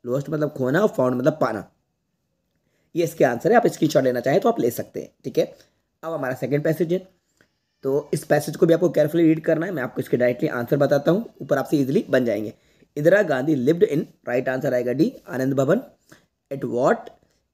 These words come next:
age इंदिरा गांधी went to गांधी जी आश्रम? इसका राइट आंसर होगा ऑप्शन नंबर बी, फ़ोर। गांधी जी आश्रम at, was at साबरमती, डी राइट आंसर है।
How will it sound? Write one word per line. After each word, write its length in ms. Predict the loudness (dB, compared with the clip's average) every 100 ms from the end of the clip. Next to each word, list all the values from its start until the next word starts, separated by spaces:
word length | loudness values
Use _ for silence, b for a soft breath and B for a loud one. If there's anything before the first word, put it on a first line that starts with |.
| -6
age 220 | -4 -6 -10
इंदिरा 220 | -6 -2 0
गांधी 340 | 0 0 -2 -4 -12 -20 -12
went 320 | -6 -4 -2 -2
to 100 | -4 -4 -6
गांधी 260 | -4 -2
जी 140 | -2 -2
आश्रम? 400 | -2 -4 -6 -8
इसका 240 | -4 0
राइट 160 | 2 2
आंसर 180 | 0 0
होगा 140 | 0
ऑप्शन 180 | -2 -4
नंबर 140 | -2
बी, 180 | 2 2 0
फ़ोर। 340 | -2 2 2 0 _ _ b b b _
गांधी 340 | -6 -2 0 0
जी 180 | -2 -6
आश्रम 360 | -6 -4 -4 0
at, 160 | 2 2 0 _ _ -6
was 320 | -2 0 0
at 180 | -2 -4 -6 -10
साबरमती, 640 | -4 2 2 2 0 -4 -6
डी 180 | 0 2
राइट 200 | 2 0
आंसर 220 | 0 2
है। 160 | 0